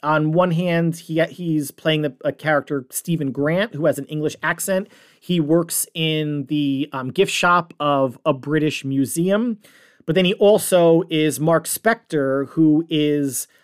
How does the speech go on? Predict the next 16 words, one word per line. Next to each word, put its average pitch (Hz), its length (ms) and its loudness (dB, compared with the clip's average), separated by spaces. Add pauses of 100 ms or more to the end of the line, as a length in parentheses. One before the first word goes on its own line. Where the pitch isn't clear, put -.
(260)
um, 139 320 0
an 147 100 -2
assassin, 185 920 0
a 143 120 -2
bounty 180 420 0
hunter, 170 420 0
and 151 140 2
winds 160 240 0
up 160 100 -4
being 156 240 -2
the 143 220 -4
avatar 156 760 0
for 151 180 -6
this 139 180 -6
Egyptian 147 540 -6
god, 139 420 -2